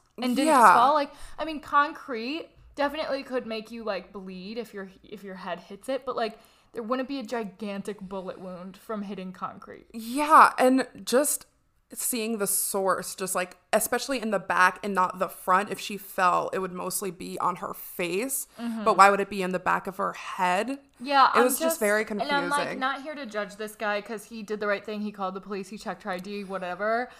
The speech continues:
Speaker 1: But I'm like, "And you really thought she fell?"
Speaker 2: Yeah.
Speaker 1: Like,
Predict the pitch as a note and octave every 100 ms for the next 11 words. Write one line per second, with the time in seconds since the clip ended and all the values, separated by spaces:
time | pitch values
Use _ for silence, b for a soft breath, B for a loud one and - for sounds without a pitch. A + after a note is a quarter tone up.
0 | B B C#4+ C4 C4 B3 - b b b
1 | _ _ - A3+ A#3 G#3+ G#3 G#3+ G3+ A#3
2 | A3+ B3 - - G#3+ - b b A#3+ B3
3 | G#2 G2+ B3+ -